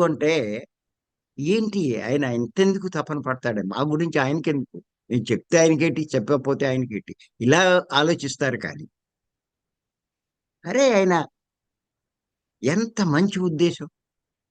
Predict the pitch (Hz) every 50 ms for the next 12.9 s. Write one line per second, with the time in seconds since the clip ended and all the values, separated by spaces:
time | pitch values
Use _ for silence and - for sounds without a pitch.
0 | _ _ _ _ _ _ _ _ _ _ _ _ _ _ _ _ _ _ _ _
1 | _ _ _ _ _ _ _ _ _ - 101 113 117 104 107 120 139 143 190 214
2 | 233 214 180 143 120 117 113 - - 104 98 98 113 151 - _ _ _ _ _
3 | _ _ _ _ _ _ _ _ _ _ _ _ _ _ _ _ _ _ _ _
4 | _ _ _ _ _ _ _ - 151 196 247 262 233 190 180 156 147 139 139 135
5 | 123 117 113 113 127 175 208 - _ _ _ _ _ _ _ _ - 160 214 -
6 | 254 - - - - 127 139 160 214 240 247 247 240 247 226 202 208 180 151 131
7 | 127 123 139 127 - - - 147 208 _ _ _ _ _ _ _ _ _ _ _
8 | _ _ _ _ _ _ _ _ _ _ _ _ _ _ - 120 139 151 170 160
9 | 175 190 214 254 254 220 190 196 202 208 208 185 160 147 147 143 - - 135 127
10 | 131 - 135 123 107 - - 120 - - _ _ _ _ _ _ _ _ _ _
11 | - 113 131 160 202 226 233 202 202 202 208 226 196 156 139 160 185 208 214 214
12 | 185 156 175 175 175 165 151 135 131 139 - - 151 131 127 - - 147